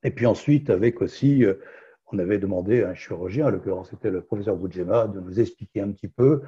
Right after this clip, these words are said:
de faire des graphiques sur ce qu'est la transplantation hépatique. On avait aussi ensuite le suivi de la transplantation hépatique et puis un certain nombre de témoignages, euh, sur, sur ce film, euh, qui, euh, était donc diffusé, euh, aux patients, notamment, euh, en attente de greffe.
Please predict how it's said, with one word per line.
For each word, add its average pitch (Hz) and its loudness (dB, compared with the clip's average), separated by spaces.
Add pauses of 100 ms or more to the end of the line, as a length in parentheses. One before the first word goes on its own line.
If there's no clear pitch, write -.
(340)
de 101 -6
faire 101 -2
des 98 -2
graphiques 123 -2
sur - -6
ce - -2
qu'est 131 0
la 107 4
transplantation - -8
hépatique. 135 0 (380)
On 95 -6
avait 98 0
aussi 101 0
ensuite 95 -2
le 131 6
suivi 120 0
de 95 -4
la 98 -4
transplantation - -10
hépatique - -12
et - 2
puis 104 -2
un 104 -2
certain 147 0
nombre 147 4
de 123 4
témoignages, 123 2 (760)
euh, 101 -8
sur, 92 -2
sur - -8
ce 98 -4
film, 190 2 (400)
euh, 104 -2 (120)
qui, 143 4
euh, 117 2
était 139 2
donc 123 0
diffusé, 113 -2
euh, 95 -4
aux 110 -4
patients, 135 -2
notamment, 117 -2
euh, 92 -8
en 98 -4
attente 113 0
de 101 -2
greffe. 92 -10